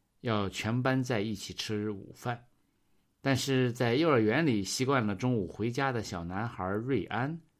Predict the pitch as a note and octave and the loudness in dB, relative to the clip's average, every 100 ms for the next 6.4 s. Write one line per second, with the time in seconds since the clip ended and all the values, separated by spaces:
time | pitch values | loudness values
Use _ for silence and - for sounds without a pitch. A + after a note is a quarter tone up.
0 | _ _ _ _ - F#2 F2+ - B2 A#2 | _ _ _ _ -4 -4 -4 -4 -2 -2
1 | F#2+ F#2+ F#2 A#2 B2+ C3 G#2 - C#2 E2 | -4 -6 -4 -2 -2 -2 -4 -6 -12 -14
2 | F2 E2+ G2+ G2+ - _ _ _ _ _ | -10 -6 -4 -6 -14 _ _ _ _ _
3 | _ _ _ - C#3+ C3 F3+ F#3 E3 D3 | _ _ _ -4 -2 0 0 0 -2 -2
4 | D3 B2+ - E2 B2+ - _ _ _ D3 | -2 -2 -4 -6 -8 -10 _ _ _ -10
5 | D#3+ D#3+ D#3 _ _ _ - D3 D3 C#3 | -6 -6 -6 _ _ _ -6 -4 -2 -2
6 | D3+ E3 B2 | -2 -2 -4